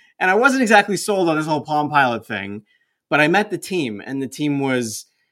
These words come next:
you know, intense, and they had all these ideas, and there was so much energy there, and they were there at all hours." And I, I had, you know, two people, there are two moments in the book that, where I get to say,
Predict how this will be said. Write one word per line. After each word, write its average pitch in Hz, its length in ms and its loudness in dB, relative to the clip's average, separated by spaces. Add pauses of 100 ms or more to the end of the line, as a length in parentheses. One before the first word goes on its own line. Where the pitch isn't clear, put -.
(160)
you 135 80 -6
know, 131 100 -6
intense, 143 720 0
and 127 540 -2
they 131 240 2
had 147 260 4
all 151 160 4
these 147 220 4
ideas, 143 640 4
and 135 180 -4
there 127 80 -4
was 123 160 -6
so - 180 -6
much 147 220 -2
energy 170 320 0
there, 135 180 2
and 123 120 0
they 127 40 0
were 120 120 0
there 165 220 6
at 160 40 6
all 147 160 6
hours." 135 340 4
And 139 160 -8
I, 139 200 2 (240)
I 147 60 0
had, 127 180 -4 (260)
you 151 120 -4
know, 143 100 0
two 269 220 0
people, 123 400 -4
there 127 100 -4
are 123 80 -4
two 180 200 -4
moments 180 340 -4
in 185 60 -8
the 131 60 -4
book 127 200 -6
that, 117 220 -4
where 120 160 -4
I 120 80 0
get 113 260 -6
to 120 100 -8
say, 123 460 0